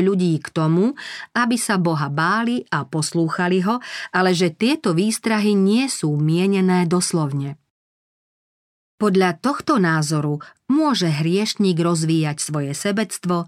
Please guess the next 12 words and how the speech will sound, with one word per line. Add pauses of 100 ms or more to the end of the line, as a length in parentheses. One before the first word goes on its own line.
(280)
nevšímať
si
Božie
požiadavky (320)
a
napriek
tomu
smie
očakávať,
že
ho
Boh